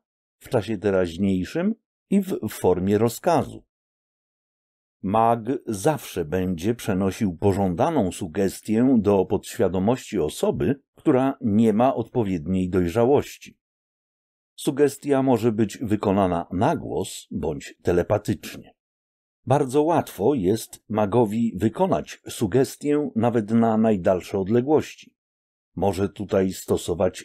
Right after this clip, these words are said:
dwie metody. Odwiedzić daną osobę swoim duchem,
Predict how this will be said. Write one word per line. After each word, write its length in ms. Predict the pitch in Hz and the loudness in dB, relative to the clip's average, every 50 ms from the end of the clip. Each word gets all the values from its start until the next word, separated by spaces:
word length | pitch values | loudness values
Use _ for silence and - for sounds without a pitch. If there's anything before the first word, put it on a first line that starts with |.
| _ _ | _ _
dwie 380 | 92 80 80 78 82 80 80 | -10 -8 -6 -2 0 0 2
metody. 600 | 78 90 101 160 214 - 113 80 64 - - - - _ _ _ _ _ _ _ _ _ _ _ | 2 2 0 0 2 0 0 0 0 -4 -12 -18 -20 _ _ _ _ _ _ _ _ _ _ _
Odwiedzić 720 | _ - 95 87 92 175 226 185 123 87 80 - - - - | _ -2 -2 0 0 0 0 0 0 -4 -8 -10 -12 -16 -12
daną 440 | 113 104 113 113 113 113 107 101 - | -6 0 0 2 2 2 2 2 2
osobę 580 | - 95 87 - - 131 113 80 90 85 78 69 | 0 -2 -2 0 0 0 2 2 0 -2 -2 -6
swoim 460 | - - - 107 87 85 85 85 78 76 | -10 -4 0 0 0 0 0 -4 -6 -2
duchem, 580 | 95 95 80 - - 85 82 98 127 175 220 | -2 -2 -2 -2 -4 -4 -2 -2 -2 -2 -2